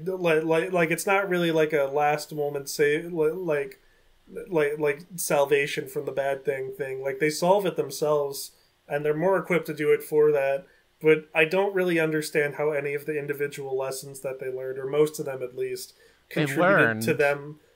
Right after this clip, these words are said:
Speaker 1: They learned something.
Speaker 2: that
Speaker 1: They went to
Speaker 2: vaginas
Speaker 1: school and they learned.
Speaker 2: They learned
Speaker 1: and
Speaker 2: that
Speaker 1: they, and they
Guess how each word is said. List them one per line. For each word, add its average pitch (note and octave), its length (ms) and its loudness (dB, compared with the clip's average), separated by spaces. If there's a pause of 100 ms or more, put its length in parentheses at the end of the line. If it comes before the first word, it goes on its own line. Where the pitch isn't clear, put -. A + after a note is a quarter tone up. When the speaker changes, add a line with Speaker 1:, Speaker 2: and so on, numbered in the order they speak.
(140)
Speaker 1:
They D#3 180 6
learned E3 540 2
something. D3+ 640 -2
Speaker 2:
that C3 340 2
Speaker 1:
They A#2+ 300 6
went G3 280 10
to B2+ 40 4
Speaker 2:
vaginas A#2+ 40 4
Speaker 1:
school D#3+ 600 4
and D#3+ 240 4
they D#3 140 6
learned. E3+ 500 2
Speaker 2:
They C3 100 0
learned C3 260 2
Speaker 1:
and D3 100 -4
Speaker 2:
that - 60 2
Speaker 1:
they, D3+ 80 4
and D3+ 80 -6
they C3+ 60 -2